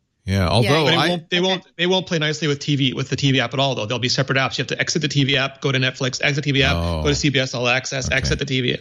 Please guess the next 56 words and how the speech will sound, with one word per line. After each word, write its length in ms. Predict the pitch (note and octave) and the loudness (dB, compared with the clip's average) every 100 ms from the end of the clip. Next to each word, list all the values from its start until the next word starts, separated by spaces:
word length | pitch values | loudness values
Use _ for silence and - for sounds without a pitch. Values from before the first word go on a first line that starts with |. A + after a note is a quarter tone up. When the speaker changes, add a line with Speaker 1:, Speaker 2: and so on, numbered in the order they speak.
| - | -4
Speaker 1:
So 140 | - | 4
there's 180 | D#3 D3+ | 4 4
still 200 | - E3+ | 2 2
reason 240 | D3 A2+ | 2 2
to 60 | A#2+ | 0
get 120 | A2 | 0
an 80 | G2+ | 2
Apple 260 | F#2+ F2+ E2+ | 0 0 -4
T 180 | - F2+ | -2 0
V 180 | E2 D#2 | 0 0
if 120 | - | -2
you 60 | D#2 | -2
want 140 | D#2 | 0
a 40 | C#2+ | 0
unified 440 | C#2+ C#2+ - B1+ | -2 -2 -2 -4
experience, 760 | A#1 - - A1+ G1+ - - - | -2 -4 -4 -4 -4 -6 -8 -6
it 80 | - | -4
sounds 320 | - G1+ - | -2 -2 -2
like. 260 | G1+ D2 _ _ | -6 -10 _ _
Speaker 3:
Yeah. 200 | - G#1 - - - | 0 0 -2 -12 -10
Speaker 1:
Yeah. 160 | - - | -6 0
Speaker 3:
Yeah, 260 | - B1+ - | 2 2 0
and 200 | B2+ C3 | 0 2
all 160 | C3 B2 | 2 2
the, 280 | A#2+ A2+ G#2 | 0 -2 -4
um, 80 | - | -2
Apple 240 | A#2+ A#2 | -2 0
Arcade 440 | B2+ A#2 - - - | -2 -2 -2 -2 -2
and 80 | - | -2
a 40 | |
bunch 200 | - - | -4 -2
of 40 | - | -2
other 160 | - | 0
stuff. 340 | - - - - | 0 -2 -4 0
Speaker 1:
Yeah, 160 | A#2 A2 | 0 2
Arcade 480 | B2+ A2+ D#3 F#3+ | 0 0 0 0
won't 260 | G#2 D#2+ D2+ | 0 -4 -4
go. 320 | C#2 C#2 B1 - | -6 -4 -6 -6
That's 240 | F#2 - | -4 -2
right. 180 | C2 A#1+ - _ | -2 -4 -8 _
Speaker 3:
Yeah. 180 | - - - - - - - - _ - | 0 0 -2 -12 -18 -16 -18 -20 _ -2
Speaker 1:
Uh, 300 | D#3 E3 F3 | 2 4 4
Apple 320 | F3+ F#3+ F#3+ | 2 0 0
is 460 | F3 F3 G3+ D#3+ C#3+ _ | 2 2 2 0 -6 _
s-, 280 | - - - - | -8 -6 -8 0
continuing 640 | D#3 - - C#4 A#3 A#2+ | 0 2 2 2 0 0
to 100 | G#2+ | 0
ramp 400 | G2 A#2 C3 B2 | 0 0 0 2
up 220 | B2+ B2 | 0 0
its 160 | G#2 - | -2 0
efforts 340 | A#2 - A2+ | 0 0 -4
for 160 | - G#2 | -4 -2
Apple 240 | F#2 - | 0 -2
T 220 | F#2+ - F#2 | -2 0 0
V 140 | F#2 | 0
Plus. 440 | - F#2+ G2+ - | 0 2 2 0